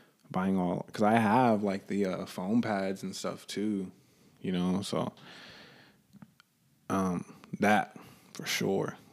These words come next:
'Cause in, 'cause I did not like, um, making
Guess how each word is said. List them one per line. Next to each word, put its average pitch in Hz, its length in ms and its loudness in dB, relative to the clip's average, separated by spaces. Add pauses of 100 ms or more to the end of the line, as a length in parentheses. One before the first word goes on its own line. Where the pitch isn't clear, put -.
'Cause 104 200 6
in, 101 200 2
'cause 110 220 2
I 107 160 8
did 107 180 6
not 107 520 4
like, 90 280 -2 (1040)
um, 95 520 0 (520)
making 107 640 4